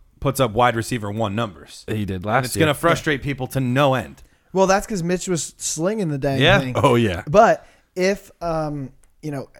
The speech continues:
Speaker 3: God forbid, Allen Robinson goes down with another injury, which he seems to be off to do.
Speaker 1: Yeah.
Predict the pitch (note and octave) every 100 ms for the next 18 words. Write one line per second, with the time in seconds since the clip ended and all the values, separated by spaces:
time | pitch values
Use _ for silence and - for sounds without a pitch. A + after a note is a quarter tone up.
0 | _ _ _ B2+ E3 C3+ D3 B2+ D#3 A#2
1 | B2+ - _ _ D#3 D#3+ D3+ D#3 C#3+ C3+
2 | D3 C#3+ C#3+ A#2+ C#3 C3 C3+ C3 C#3 C3+
3 | C3+ C3 C3 C3+ C3+ B2+ C3 B2 - C3+
4 | B2+ - - B2+ C3+ B2+ - _ _ _
5 | - C#3 B2+ C#3 B2 D3 A2+ A#2 A2 A#2
6 | A2